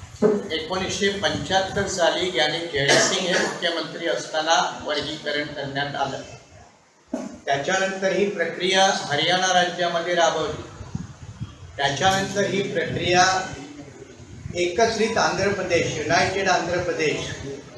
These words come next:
या ठिकाणी चंद्रबाबू नायडूंच्या तेलुगू देसम पक्षानं राबवली.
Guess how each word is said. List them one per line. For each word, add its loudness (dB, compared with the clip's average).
या 6
ठिकाणी 4
चंद्रबाबू 4
नायडूंच्या 2
तेलुगू 0
देसम 0
पक्षानं -2
राबवली. 2